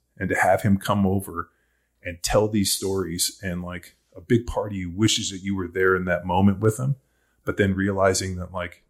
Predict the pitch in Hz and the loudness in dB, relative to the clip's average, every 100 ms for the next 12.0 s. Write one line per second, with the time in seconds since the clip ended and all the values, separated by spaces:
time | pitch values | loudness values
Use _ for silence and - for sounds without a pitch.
0 | _ - 95 98 - 101 - 104 107 - | _ -2 0 0 0 0 2 4 4 -2
1 | 92 120 156 - _ _ _ _ _ _ | -4 0 -2 -4 _ _ _ _ _ _
2 | _ _ _ _ - 98 98 92 - 107 | _ _ _ _ -4 4 4 4 0 0
3 | 95 - - - 92 90 87 82 - - | -2 -6 -6 -2 0 -2 -6 -10 -4 2
4 | 101 95 82 78 _ _ _ _ _ - | 4 2 -2 -14 _ _ _ _ _ -4
5 | 95 95 87 92 85 87 - 92 87 87 | 0 0 0 -6 -6 -6 2 2 2 -4
6 | - 98 98 85 82 - - _ _ _ | -6 -2 -2 -4 -4 -4 -6 _ _ _
7 | - 90 85 - 98 87 - 104 87 85 | -14 -10 -4 -2 -2 -4 -12 -10 -6 -6
8 | 87 - 98 92 92 92 92 87 90 - | -4 -2 0 2 4 4 2 -4 -10 -10
9 | 92 113 98 85 101 92 87 87 85 85 | 0 2 2 0 -2 -4 -4 -4 -6 -6
10 | 85 92 92 107 107 107 95 95 95 90 | -12 -12 0 2 4 2 2 2 0 -4
11 | 85 80 85 82 - 78 80 - 65 | -6 -8 -10 -12 -8 -8 -4 -4 -4